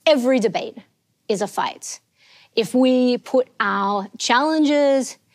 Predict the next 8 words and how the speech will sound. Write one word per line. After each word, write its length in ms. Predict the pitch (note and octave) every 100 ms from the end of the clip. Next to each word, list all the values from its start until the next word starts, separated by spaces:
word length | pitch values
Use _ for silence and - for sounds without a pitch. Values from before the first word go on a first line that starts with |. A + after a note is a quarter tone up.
| _ -
and 100 | G#3
our 120 | G3
problems 540 | E3+ A#3+ A3+ A#3+ A#3 -
before 460 | G#3+ - G3 F#3+ -
us, 440 | - D4 - - -
then 340 | G#3 A3+ A#3+ C4 _ _ _ _ -
every 480 | D4+ E4+ D4+ E4+ E4
potential 880 | D#4+ C4+ A#3+ A3+ - G#3+ G3+ G3+